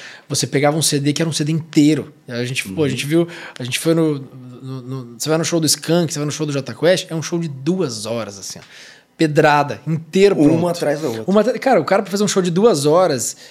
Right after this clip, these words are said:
Speaker 1: e ele ainda tira coisa, ele tira hit,
Speaker 2: É
Speaker 1: vai
Speaker 2: o
Speaker 1: fazer
Speaker 2: que, é
Speaker 1: uma
Speaker 2: o, é o que eu, é o desafio que eu passo com a reação.
Speaker 1: É isso. Então, se você volta pra um projeto que você tem debaixo do braço, é, uma vantagem competitiva
Speaker 2: Uhum.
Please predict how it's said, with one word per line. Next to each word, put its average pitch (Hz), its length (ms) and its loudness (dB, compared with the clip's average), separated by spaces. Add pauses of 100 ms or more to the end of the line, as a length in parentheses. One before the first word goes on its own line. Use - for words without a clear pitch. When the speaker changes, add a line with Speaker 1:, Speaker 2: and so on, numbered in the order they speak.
(180)
Speaker 1:
e 151 100 4
ele 165 120 4
ainda 180 120 4
tira 208 320 2
coisa, 165 540 2
ele 131 120 -6
tira 214 280 0
hit, 170 260 2
Speaker 2:
É - 40 -2
Speaker 1:
vai 117 60 0
Speaker 2:
o - 20 -2
Speaker 1:
fazer 147 160 2
Speaker 2:
que, 180 60 4
é 123 40 6
Speaker 1:
uma 139 140 6
Speaker 2:
o, 143 120 -4
é 127 60 0
o 147 180 2
que 151 100 -8
eu, 170 160 -2
é 127 60 -6
o 131 140 -4
desafio 143 360 -8
que 151 60 -8
eu 165 60 -6
passo 156 240 -8
com 180 60 -8
a 165 40 -6
reação. 165 320 -8
Speaker 1:
É 160 160 2
isso. 143 220 0 (320)
Então, 170 160 2
se 165 160 -2
você 170 280 4
volta 175 400 2
pra 208 140 -2
um 202 60 0
projeto 156 560 2
que 175 100 -6
você 170 420 2 (600)
tem 151 320 2 (680)
debaixo 170 320 2
do 170 80 0
braço, 147 560 0 (560)
é, 127 360 0
uma 175 440 4
vantagem 170 640 2
competitiva 147 1040 0 (140)
Speaker 2:
Uhum. 104 320 -10